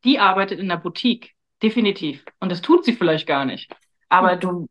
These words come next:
Speaker 1: du siehst einfach, wie sie strahlen und wie viel mehr Selbstbewusstsein sie haben. Und so starten sie dann halt auch mit mir in das Fotoshooting einfach.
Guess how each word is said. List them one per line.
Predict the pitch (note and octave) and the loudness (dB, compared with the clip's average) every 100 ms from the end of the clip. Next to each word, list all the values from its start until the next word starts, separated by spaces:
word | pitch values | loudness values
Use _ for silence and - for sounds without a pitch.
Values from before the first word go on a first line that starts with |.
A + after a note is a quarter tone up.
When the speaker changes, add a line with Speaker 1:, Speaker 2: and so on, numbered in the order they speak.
| - | -4
Speaker 1:
du | F3+ | 0
siehst | F3 C4+ | 4 4
einfach, | G#3 G3 F3 | 4 2 -6
wie | |
sie | F3+ | -8
strahlen | - F3+ G#3 A#3 F#3+ E3+ | -8 2 6 6 4 -4
und | E3+ | -6
wie | F#3+ | -6
viel | - B3 A3 | 0 2 2
mehr | F#3+ F#3 | 0 0
Selbstbewusstsein | F#3 G#3+ - E3+ E3 D#3+ D3+ D3+ | 0 -2 -6 -8 -8 -4 -4 -4
sie | D#3+ | -4
haben. | D3 E3 F#3 | 2 2 2
Und | F3 E3 | -4 -6
so | G3+ | -8
starten | - F#3 G3 F3+ | -2 0 0 -4
sie | E3+ | -6
dann | E3 | -6
halt | E3 | -4
auch | E3 D#3+ | -4 -4
mit | - F3 | -8 -10
mir | E3+ F3+ F3+ - | -6 -4 -4 -6
in | E3 E3 | -8 -6
das | D#3+ | -6
Fotoshooting | - D#4 F3+ D#3 D3 C3 | -6 -8 -8 -10 -10 -8
einfach. | A2+ C3 - C#3 | -8 -8 -10 -14